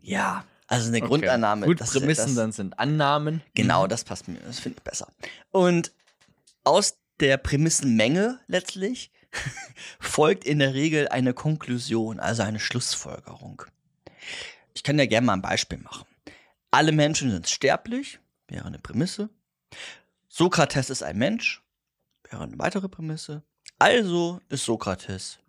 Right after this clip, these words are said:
Speaker 1: sterblich, ganz genau. Das wäre ein
Speaker 2: Also wir haben zwei Annahmen.
Speaker 1: Prämissen, lass bitte mit Prämissen jetzt reden.
Speaker 2: Okay, ich nehme jetzt einfach beides. Wir haben zwei
Speaker 1: Frech.
Speaker 2: Prämissen,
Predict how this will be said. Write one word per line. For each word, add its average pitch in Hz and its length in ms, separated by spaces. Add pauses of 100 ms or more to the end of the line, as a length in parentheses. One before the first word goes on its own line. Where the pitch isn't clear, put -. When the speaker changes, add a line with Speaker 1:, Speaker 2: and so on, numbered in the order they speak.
(800)
Speaker 1:
sterblich, - 640 (100)
ganz 98 220
genau. - 180 (1120)
Das 170 320
wäre 170 400
ein 131 220
Speaker 2:
Also 139 100
wir 127 60
haben 117 140
zwei 120 440 (400)
Annahmen. 175 760 (460)
Speaker 1:
Prämissen, 160 420
lass - 240
bitte 160 200
mit 131 160
Prämissen - 440
jetzt - 240
reden. 123 200 (360)
Speaker 2:
Okay, 95 160 (140)
ich - 140
nehme 117 120
jetzt 120 120
einfach 117 200
beides. 95 380
Wir 107 60
haben 110 120
zwei 117 420 (480)
Speaker 1:
Frech. - 180
Speaker 2:
Prämissen, 170 540